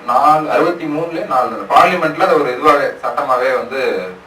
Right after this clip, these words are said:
கொண்டு வராங்க. இதுல வந்து இங்க வந்து இவங்க என்னன்னா, நம்ம எப்படி அதை பார்க்கறோம்னா, அது வந்து ஒரு ஹைலி டிப்ளமேட்டிக்கான ஒரு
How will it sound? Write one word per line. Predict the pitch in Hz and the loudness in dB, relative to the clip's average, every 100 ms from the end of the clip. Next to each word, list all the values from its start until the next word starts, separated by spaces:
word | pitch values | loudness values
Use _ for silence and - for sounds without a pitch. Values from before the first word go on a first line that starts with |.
| - - - | -20 -18 -6
கொண்டு | - | 0
வராங்க. | - - 190 190 - - - - - | 2 2 0 -6 -18 -20 -20 -20 -8
இதுல | - 185 | -2 4
வந்து | 190 190 190 | 4 4 0
இங்க | 185 190 | 0 2
வந்து | 175 190 | 4 2
இவங்க | 185 156 | 2 2
என்னன்னா, | 147 143 - - - | 2 -2 -4 -8 -4
நம்ம | - 147 | 0 4
எப்படி | 156 - | 4 4
அதை | 190 | 2
பார்க்கறோம்னா, | 165 151 156 151 | 4 4 4 2
அது | 196 175 | 2 0
வந்து | 180 190 - - - - | -2 -6 -10 -20 -20 -20
ஒரு | - 127 117 - - - - - - - - | -16 -10 -10 -10 -16 -20 -20 -20 -20 -16 -4
ஹைலி | - 165 220 233 | 0 2 2 0
டிப்ளமேட்டிக்கான | 190 170 185 170 160 156 - 151 | -2 -2 0 0 2 4 4 4
ஒரு | 151 | 4